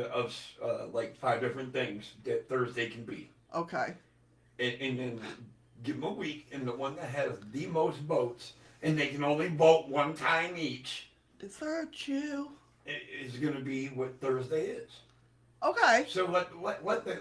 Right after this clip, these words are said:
Speaker 1: let the public pick it.
Speaker 2: You gonna make up the polls?
Speaker 1: Okay.
Speaker 2: Okay.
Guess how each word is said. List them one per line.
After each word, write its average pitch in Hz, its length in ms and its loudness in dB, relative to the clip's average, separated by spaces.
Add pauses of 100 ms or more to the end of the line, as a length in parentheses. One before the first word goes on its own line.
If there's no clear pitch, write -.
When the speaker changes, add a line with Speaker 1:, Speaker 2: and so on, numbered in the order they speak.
Speaker 1:
let 190 200 -2
the 151 60 -6
public - 500 -6 (120)
pick - 240 -8
it. - 120 -14 (1600)
Speaker 2:
You 220 160 -6
gonna 226 160 6
make 226 220 4
up 254 140 0
the 233 80 -2
polls? 269 440 0 (3750)
Speaker 1:
Okay. 160 300 0 (340)
Speaker 2:
Okay. 240 360 4